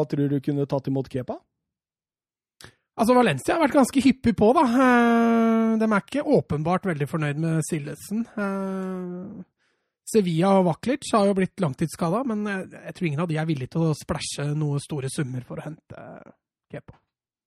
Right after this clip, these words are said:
Speaker 1: Bilbao blir det vel heller ikke, siden Unai Simon gjør jo sine saker godt der.
Speaker 2: Ja, pluss at Kepa er jo vel ikke, jo, det er han jo selvfølgelig. <laughs> Nei, men, men Bilbao har jo også vært veldig på å ikke hente tilbake igjen,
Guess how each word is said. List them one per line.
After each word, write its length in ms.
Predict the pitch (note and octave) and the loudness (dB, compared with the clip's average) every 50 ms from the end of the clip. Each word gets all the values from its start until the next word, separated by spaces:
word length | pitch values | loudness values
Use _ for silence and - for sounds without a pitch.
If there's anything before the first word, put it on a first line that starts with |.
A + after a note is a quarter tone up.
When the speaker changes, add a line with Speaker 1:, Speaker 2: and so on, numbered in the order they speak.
| _ _ _ _ _ _ _ _ _ _ _ _ _ _ _ _ | _ _ _ _ _ _ _ _ _ _ _ _ _ _ _ _
Speaker 1:
Bilbao 520 | C#3 C3 C#3 C#3 C3+ B2 A#2 A#2 B2+ D3 E3+ | -2 0 0 0 0 0 -2 -2 -2 0 0
blir 220 | E3+ D#3+ D3+ C3+ | 2 2 2 2
det 60 | C3+ | 2
vel 160 | C#3 C#3 C3+ C3+ | 2 2 2 2
heller 260 | C3 C3 B2 B2+ C3+ | 2 0 0 0 0
ikke, 280 | C#3+ C3+ - - F#3+ | -2 -4 -4 -4 -4
siden 340 | D#3+ - E3 D3+ D3 D3+ D3 | -2 -2 -2 -2 -2 -2 -4
Unai 320 | D3 C3+ B2 C3 C3 C3 C3+ | -4 -4 -4 -4 -4 -4 -4
Simon 480 | B2+ - - D3 C#3 C3 C3 D#3+ F#3 F#3 | -4 -2 -2 0 0 0 0 -2 -2 -2
gjør 220 | E3+ D#3 D3 C#3 | 0 2 2 2
jo 80 | C#3+ C#3 | 2 0
sine 260 | C3+ - C#3+ C#3 C#3 | -2 -4 -6 -4 -4
saker 340 | C3 C#3 C3 B2 - C3+ C3 | -4 -4 -4 -4 -4 -4 -4
godt 200 | B2+ B2+ B2 - | -2 -4 -4 -4
der. 200 | - C3 D#3 G3+ - - _ _ | -4 -4 -4 -6 -8 -14 _ _
Speaker 2:
Ja, 140 | - - G3 F#3+ | -4 0 0 0
pluss 240 | - F#3+ F3 - - | 2 0 0 0 0
at 120 | E3+ - | -2 -2
Kepa 360 | - D#3+ C#3+ - - E3 E3 D#3 | -2 -4 -4 -2 -4 -4 -4 -4
er 140 | C#3 C#3 C#3 | -4 -4 -6
jo 40 | |
vel 140 | C#3 C#3+ C#3+ C3+ | -6 -6 -6 -8
ikke, 280 | - _ - E3 D#3 D#3 D3+ D3+ D3 D3 C#3+ C#3+ E3 | -10 _ -8 -6 -4 -4 -4 -4 -4 -4 -4 -4 -2
jo, 120 | F#3+ A3+ B3+ | -2 -2 0
det 80 | B3+ | -2
er 80 | G#3 F3+ | -4 -4
han 80 | E3+ | -4
jo 80 | D#3+ C#3+ | -4 -2
selvfølgelig. 360 | D3 D3 C#3+ D3+ D3+ E3 D#3 - _ _ - - _ | -2 -2 -4 -4 -4 -6 -8 -12 _ _ -20 -14 _
<laughs> 680 | - - - - - - - - _ - - - _ - - - - A#3+ - - - - F3+ - - - G3+ - - _ - G#3 - _ _ - | -8 -6 -6 -6 -4 -4 -6 -6 _ -6 -8 -8 _ -12 -18 -10 -8 -8 -8 -6 -8 -8 -10 -10 -6 -6 -6 -6 -6 _ -6 -6 -6 _ _ 0
Nei, 300 | A3 G#3 A3 B3 B3 A3 | 2 4 4 4 4 4
men, 200 | A#3 A#3 A#3+ A#3 A3 | 4 4 4 4 4
men 200 | G#3+ A3+ A3+ A3+ | 4 4 4 4
Bilbao 400 | G#3+ A#3 G#3 F#3 G3 E3 F3 G3+ | 4 4 4 4 4 4 6 6
har 180 | G#3 G3+ F3+ F#3+ | 6 6 6 6
jo 80 | G3 G3 G3 - F#3+ | 6 4 4 2 0
også 180 | - - A#3 | -2 -2 -2
vært 180 | A3 G3 - - | 0 -2 -2 -2
veldig 440 | F3+ G3+ F#3 D#3+ C#3 C#3 D3+ E3 F3 E3+ - - _ _ | -2 -2 -2 -2 -2 -2 0 0 0 0 -2 -8 _ _
på 200 | - - F3 D#3 E3 | -10 -6 -4 -4 -4
å 60 | F3+ | -6
ikke 300 | - F3+ - _ - D3+ | -6 -10 -12 _ -4 -4
hente 240 | D#3+ D#3+ - - D3+ - | -4 -4 -4 -8 -6 -4
tilbake 580 | - D#3+ C#3+ F3 D3+ C3 A#2+ - - - F3 | -4 -4 -2 -2 -2 -2 -4 -6 -8 -6 -4
igjen, 200 | E3 E3+ F#3 F3 | -2 -2 -2 -2